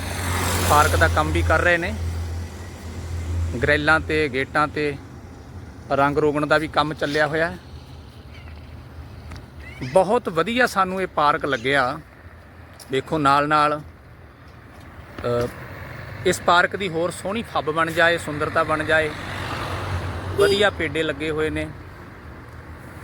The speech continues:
ਸੋ ਇਸ ਤਰ੍ਹਾਂ ਇਸ ਨਗਰ ਦੀ ਪੰਚਾਇਤ ਦੇ ਇਹ ਕੰਮ ਬੜੇ ਆਪਾਂ ਨੂੰ ਸਲਾਹੁਣੇਯੋਗ ਲੱਗੇ, ਸੋ ਪ੍ਰਸ਼ੰਸਾ ਕਰਨੀ ਬਣਦੀ ਹੈ।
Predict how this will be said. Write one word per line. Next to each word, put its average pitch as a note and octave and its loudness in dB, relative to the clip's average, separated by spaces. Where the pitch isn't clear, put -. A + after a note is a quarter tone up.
ਸੋ - -6
ਇਸ F#3 2
ਤਰ੍ਹਾਂ G3 4
ਇਸ F#3 0
ਨਗਰ D#3+ 0
ਦੀ F3+ -2
ਪੰਚਾਇਤ D3+ 2
ਦੇ D3+ -2
ਇਹ D#3 -2
ਕੰਮ C#3+ -2
ਬੜੇ B2+ -2
ਆਪਾਂ D3+ 2
ਨੂੰ F3 -2
ਸਲਾਹੁਣੇਯੋਗ D#3+ 2
ਲੱਗੇ, C#3 -2
ਸੋ E3+ -4
ਪ੍ਰਸ਼ੰਸਾ D3 0
ਕਰਨੀ D#3 2
ਬਣਦੀ C3+ 0
ਹੈ। E3+ -4